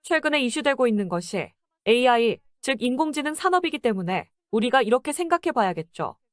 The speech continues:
인공지능 산업의 경쟁이 심화되면 인공지능 기술에는 한층 더 높은 기술력이 반드시 필요할 수밖에 없다. 그럼 그중에서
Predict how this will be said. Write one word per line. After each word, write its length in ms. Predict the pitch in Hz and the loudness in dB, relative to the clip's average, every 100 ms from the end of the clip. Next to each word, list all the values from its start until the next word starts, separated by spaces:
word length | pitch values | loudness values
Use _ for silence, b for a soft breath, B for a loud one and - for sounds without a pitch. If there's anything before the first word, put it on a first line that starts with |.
| _ | _
인공지능 560 | 220 240 269 262 262 294 | 0 2 2 2 0 0
산업의 380 | - 349 339 320 | 0 2 4 4
경쟁이 420 | 269 254 240 247 | 4 4 2 2
심화되면 680 | - 269 247 202 175 202 120 _ _ _ | -2 0 2 2 0 -2 -4 _ _ _
인공지능 560 | 233 240 285 269 269 277 | 0 2 2 2 0 0
기술에는 540 | 254 233 240 226 262 | -2 2 2 4 0
한층 420 | 208 311 302 320 | -2 -4 -2 -2
더 140 | 285 226 | 2 4
높은 340 | 202 202 277 | 2 0 -4
기술력이 520 | 247 247 262 233 226 | -2 -2 2 2 2
반드시 400 | 240 202 190 208 | 0 0 0 -2
필요할 360 | 220 330 302 277 | -2 0 2 2
수밖에 340 | - 220 180 | 2 -2 0
없다. 460 | 156 - - 127 - _ _ | -2 -2 -2 -2 -4 _ _
그럼 300 | 240 254 254 | 0 0 0
그중에서 680 | 254 233 226 202 214 170 | -4 -2 -2 -2 -2 -2